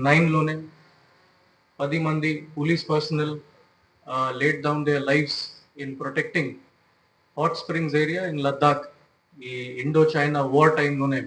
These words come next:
ఇది నైన్టీన్ ఫిఫ్టీ టూన, నైన్టీన్ ఫిఫ్టీ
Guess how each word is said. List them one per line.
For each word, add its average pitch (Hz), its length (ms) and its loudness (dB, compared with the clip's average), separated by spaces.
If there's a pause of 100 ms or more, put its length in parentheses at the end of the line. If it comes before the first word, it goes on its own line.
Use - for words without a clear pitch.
(840)
ఇది 131 220 -8
నైన్టీన్ 151 400 0
ఫిఫ్టీ 139 340 -6
టూన, 151 200 2 (420)
నైన్టీన్ 135 320 -2
ఫిఫ్టీ 143 180 -4